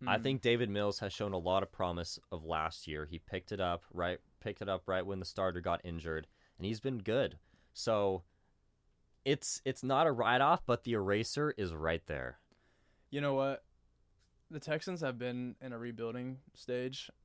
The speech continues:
Speaker 2: and even in this rebuilding stage, they managed to tie the Colts in their division,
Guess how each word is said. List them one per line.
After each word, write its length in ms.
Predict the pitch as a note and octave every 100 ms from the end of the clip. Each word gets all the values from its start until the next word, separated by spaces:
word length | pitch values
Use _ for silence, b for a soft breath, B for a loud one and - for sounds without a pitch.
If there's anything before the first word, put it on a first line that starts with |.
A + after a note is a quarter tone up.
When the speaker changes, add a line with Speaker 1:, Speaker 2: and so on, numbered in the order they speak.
| _ _ _
Speaker 2:
and 300 | C#3+ C#3 C3 C3
even 240 | D3 D#3+
in 100 | D#3+
this 140 | D3
rebuilding 360 | - A#2+ A#2 C3
stage, 380 | - D3+ D#3+ -
they 160 | - C3+
managed 280 | C3 C3 B2+
to 60 |
tie 560 | A#2 - B2+ C#3+ D#3 D#3+ - _ -
the 100 | C#3+
Colts 580 | - D3+ A#2+ A2+ - - _ -
in 100 | B2+
their 100 | C3+
division, 500 | B2+ B2 A#2 A#2